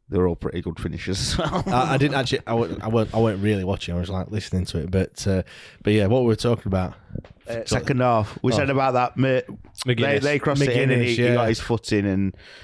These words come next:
Speaker 1: if he hadn't, I think it were a
Speaker 3: It's
Speaker 1: tap in,
Speaker 3: two one,
Speaker 1: weren't it?
Speaker 3: yeah.
Speaker 1: Um,
Speaker 2: Yeah.
Speaker 1: and then not much else really happened, did it, until the, the Wilkes goal, which I think
Speaker 2: Yeah, what a goal.
Speaker 1: Mate, you know what? That,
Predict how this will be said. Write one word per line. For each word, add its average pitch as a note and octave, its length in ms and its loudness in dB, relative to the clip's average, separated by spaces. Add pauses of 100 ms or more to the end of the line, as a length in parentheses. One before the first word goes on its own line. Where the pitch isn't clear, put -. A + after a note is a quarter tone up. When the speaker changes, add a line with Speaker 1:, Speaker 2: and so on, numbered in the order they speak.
(560)
Speaker 1:
if A2+ 120 -2
he B2 60 2
hadn't, G2 480 -2
I F#2+ 60 -4
think G2+ 200 -2
it E2 80 -2
were G2 100 2
a F#2+ 40 4
Speaker 3:
It's F#2 100 -4
Speaker 1:
tap G#2 120 0
in, G2 80 0
Speaker 3:
two - 60 2
one, F#2+ 140 2
Speaker 1:
weren't G2 220 2
it? F#2+ 100 0 (120)
Speaker 3:
yeah. F#2 320 2
Speaker 1:
Um, F#2 300 -2 (340)
Speaker 2:
Yeah. F#2 240 -2 (100)
Speaker 1:
and A2 120 -2
then G2 300 -4
not G#2 220 -8
much - 300 -10
else F#2 220 -2
really F2+ 180 0
happened, F#2+ 280 -2
did G2 100 -2
it, F#2 80 -2
until F2+ 340 -2
the, F#2 240 2 (760)
the F#2+ 100 -2
Wilkes G2+ 300 0
goal, F2 360 -2 (120)
which - 200 -4
I G2+ 60 0
think G2+ 540 -2 (1600)
Speaker 2:
Yeah, C#3 300 2 (180)
what A#2+ 160 4
a A#2 40 2
goal. B2+ 400 2 (320)
Speaker 1:
Mate, G#2 500 0 (300)
you B2+ 140 0
know D#3 160 0
what? A2 420 2 (1040)
That, A2+ 460 -2